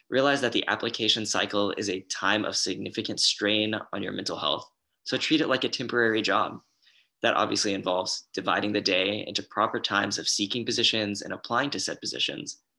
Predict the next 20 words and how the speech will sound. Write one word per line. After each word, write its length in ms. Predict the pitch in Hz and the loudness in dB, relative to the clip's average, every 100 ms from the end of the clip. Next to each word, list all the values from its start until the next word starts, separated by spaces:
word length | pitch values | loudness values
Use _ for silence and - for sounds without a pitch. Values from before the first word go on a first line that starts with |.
| _ - | _ -4
but 100 | 107 | -2
a 60 | |
proper 340 | 104 113 123 117 | 0 0 2 2
workday 320 | 107 - 92 | 0 2 0
also 320 | - 104 104 | 2 0 0
includes 380 | 98 - - - | -2 -2 -4 -4
ample 220 | - 101 - | -6 -6 -4
time 280 | - 90 | -4 -4
for 140 | - - | -4 -4
eating, 440 | - 98 - - - _ _ _ - | -2 0 0 -4 -12 _ _ _ -6
exercise, 760 | 107 101 101 98 95 - - - | -2 0 2 2 2 0 -4 -4
recreation, 720 | 113 - 107 - - 95 90 - | -4 -2 -2 0 -2 -4 -8 -10
and 200 | - 90 | -10 -8
rest 400 | 92 69 - - | -4 -4 -4 -6
at 80 | - | -8
the 120 | 62 | -10
end 100 | - | -8
of 60 | - | -6
each 180 | - | -4
day. 220 | - - | -2 -4